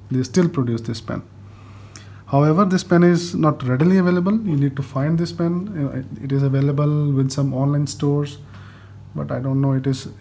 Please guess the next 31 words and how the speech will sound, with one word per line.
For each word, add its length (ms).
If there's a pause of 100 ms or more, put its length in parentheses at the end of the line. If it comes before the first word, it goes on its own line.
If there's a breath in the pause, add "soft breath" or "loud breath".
(180)
it 100
is 140
not 180
available 540 (380)
readily 320
in 120
the 240 (760 loud breath)
stationaries, 760 (120)
regular 340
stationery 400
shops. 440 (1900 loud breath)
So 160
I'll 260
cover 220
the 100
parts 300
of 100
the 80
pen 400
and 160
then 220
what 160
I 60
like 260
and 120
what 120
I 60
dislike 440
in 80
this 140
pen. 280